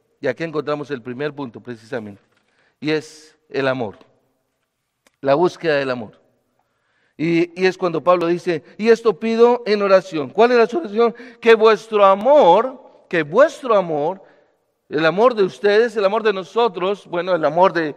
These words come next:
la iglesia en Filipo, abunde más y más". En otras versiones dice, "Crezca más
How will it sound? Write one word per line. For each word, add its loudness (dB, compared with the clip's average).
la -6
iglesia -10
en -14
Filipo, -10
abunde 4
más 0
y -10
más". -2
En -8
otras -4
versiones -10
dice, -8
"Crezca 0
más -4